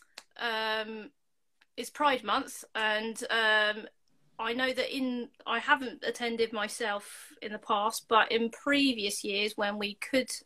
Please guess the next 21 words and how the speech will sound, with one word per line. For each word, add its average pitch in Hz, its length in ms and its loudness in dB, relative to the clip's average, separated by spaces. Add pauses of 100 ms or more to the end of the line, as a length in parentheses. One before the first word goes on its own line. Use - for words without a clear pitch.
when 220 260 0
Pride 220 400 2
could 240 220 -4
actually 226 460 2
take - 340 -6
place 220 460 -2
in 226 200 -2
London, 214 680 0 (560)
um, 220 680 6
there 220 220 0
was 220 160 0
a, 208 380 -4 (500)
there 208 120 -10
was 208 120 -4
a 208 60 -4
bunch 262 340 -2
of 247 100 -4
humorists 220 680 -2
from 233 240 -2
the 214 120 0
area 202 480 0